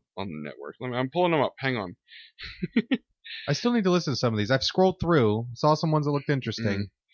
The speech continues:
Speaker 1: Mm.
Speaker 2: I just, I need to actually listen.
Speaker 1: Uh, from the top, we got Two Middle-Aged Dudes in the Microphone, Beware and Warning, um, Coup de Cast, uh, Death Save, that's a new one.
Speaker 2: Huh.
Speaker 1: Uh,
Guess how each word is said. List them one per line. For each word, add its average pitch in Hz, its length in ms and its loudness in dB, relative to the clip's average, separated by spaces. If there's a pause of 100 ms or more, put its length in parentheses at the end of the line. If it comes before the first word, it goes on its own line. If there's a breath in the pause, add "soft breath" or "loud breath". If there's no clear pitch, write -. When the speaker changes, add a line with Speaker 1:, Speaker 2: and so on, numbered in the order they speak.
(160 loud breath)
Speaker 1:
Mm. - 0 -
Speaker 2:
I 123 40 4
just, 120 120 2
I 120 80 -2
need 123 180 2
to 131 40 4
actually 123 300 2
listen. 95 400 -2 (200)
Speaker 1:
Uh, 143 320 4
from 175 180 -2
the 165 60 -4
top, 185 320 4
we 160 60 -4
got 147 200 2
Two 196 140 -2
Middle-Aged 170 460 2
Dudes 135 220 0
in 120 60 -2
the 120 60 0
Microphone, 160 600 -2 (200)
Beware 127 400 4
and 165 160 -2
Warning, 135 380 2 (560 loud breath)
um, 120 640 2 (200)
Coup - 140 -2
de 185 80 -6
Cast, - 960 -2 (240)
uh, 127 200 2
Death 156 360 2
Save, 120 540 -2
that's 135 220 0
a 220 40 2
new 123 260 2
one. 110 400 -4 (520 loud breath)
Speaker 2:
Huh. 254 80 0
Speaker 1:
Uh, 117 300 -2